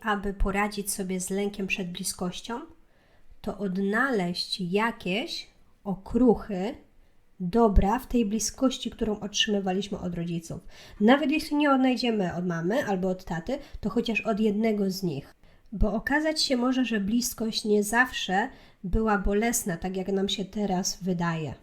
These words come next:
Tylko po prostu patrzymy na tą bliskość przez pryzmat bólu. Kolejny punkt. Czy my tak naprawdę boimy się bliskości? Tak jak powiedziałam na początku,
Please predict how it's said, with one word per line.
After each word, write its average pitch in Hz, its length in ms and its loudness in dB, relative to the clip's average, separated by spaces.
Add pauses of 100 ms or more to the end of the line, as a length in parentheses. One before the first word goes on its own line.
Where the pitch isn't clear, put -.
(300)
Tylko 330 260 -2
po 302 100 4
prostu 277 360 6
patrzymy 269 480 2
na 233 120 0
tą 220 200 -4
bliskość 214 420 -4
przez 190 260 -8
pryzmat 175 440 -6
bólu. 160 280 -10 (720)
Kolejny 254 360 4
punkt. 160 460 -2 (680)
Czy 196 160 2
my 214 160 6
tak 381 140 -2
naprawdę 277 540 4
boimy 220 440 2
się 202 180 -2
bliskości? 180 1160 -2 (400)
Tak 220 140 -2
jak 233 140 0
powiedziałam 233 580 2
na 220 100 -2
początku, 214 720 0